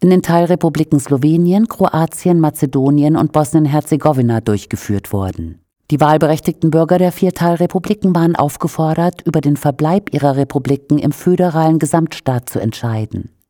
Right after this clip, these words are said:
In allen vier Teilrepubliken votierte eine Mehrheit für die politische Unabhängigkeit.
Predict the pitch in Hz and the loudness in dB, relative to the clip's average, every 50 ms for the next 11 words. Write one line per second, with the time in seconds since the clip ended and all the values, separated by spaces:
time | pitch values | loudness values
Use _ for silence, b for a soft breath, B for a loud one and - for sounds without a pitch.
0 | _ _ _ _ - 156 180 170 - 175 190 202 214 220 214 - - 214 208 - | _ _ _ _ 0 0 0 2 2 2 4 4 4 2 0 0 -2 -2 -2 0
1 | 170 170 170 160 156 165 - 185 170 165 185 190 - 233 208 180 180 175 - - | 0 0 0 2 0 0 0 -2 -2 0 -2 0 2 0 2 2 0 -4 -4 -4
2 | - 180 175 - 170 - - 160 156 156 165 175 196 196 185 156 131 123 120 120 | -2 -2 -2 -2 -2 0 2 2 2 2 2 2 2 2 0 0 0 -2 -2 -2
3 | - - - 139 131 139 131 - - 147 139 147 143 - 156 - - 165 - - | -4 -4 -4 -2 -2 -2 -2 -2 -2 -2 0 -2 -2 -2 -4 -2 -2 -2 0 0
4 | 165 151 123 - - 104 101 101 98 - - - - 101 95 90 87 | 0 0 0 0 -2 -4 -2 -2 -4 -4 -8 -10 -8 -8 -8 -8 -10